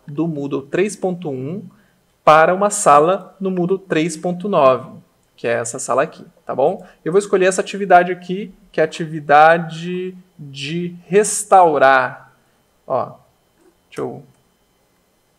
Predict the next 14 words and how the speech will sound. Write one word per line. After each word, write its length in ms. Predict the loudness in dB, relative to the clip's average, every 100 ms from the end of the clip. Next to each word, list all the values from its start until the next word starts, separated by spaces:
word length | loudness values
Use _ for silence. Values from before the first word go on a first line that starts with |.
| _ _
deixa 140 | -14 -12
eu 40 |
achar 240 | -10 -10 -10
aqui 140 | -10
a 40 |
atividade 560 | -12 -12 -10 -8 -8 -10
que 100 | -12
eu, 160 | -12 -8
essa 240 | -8 -6 -10
aqui, 160 | -12
ó, 60 | -12
atividade 640 | -12 -12 -6 2 2 2
backup 680 | -4 -4 0 0 0 -8 -16 -12
e 200 | -14